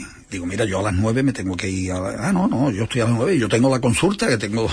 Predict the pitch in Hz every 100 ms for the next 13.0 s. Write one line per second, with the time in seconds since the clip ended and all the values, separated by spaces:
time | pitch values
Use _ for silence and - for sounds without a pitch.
0 | - - 110 117 185 123 120 123 - -
1 | - - - 127 127 123 113 - - 117
2 | 117 120 117 110 123 120 131 127 123 120
3 | 117 - - - 117 127 185 - - -
4 | - - - - - 113 120 147 120 110
5 | 107 104 98 87 85 - - - - -
6 | - - - - - - 104 104 95 98
7 | 101 98 98 101 101 113 113 110 101 104
8 | 104 98 113 110 110 143 160 160 120 113
9 | 113 104 104 - 120 143 147 170 185 -
10 | - - - - - - - - 92 98
11 | 95 92 90 87 85 78 85 - - -
12 | - 110 107 107 - 104 101 98 95 98